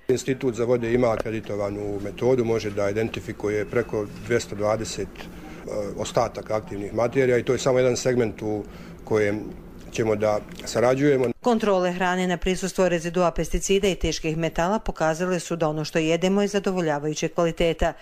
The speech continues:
Speaker 2: rekao je direktor Instituta za vode Milenko Savić.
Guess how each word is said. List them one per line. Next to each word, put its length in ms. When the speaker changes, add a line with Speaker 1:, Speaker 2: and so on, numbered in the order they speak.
Speaker 2:
rekao 320
je 60
direktor 380
Instituta 540
za 140
vode 320
Milenko 460
Savić. 640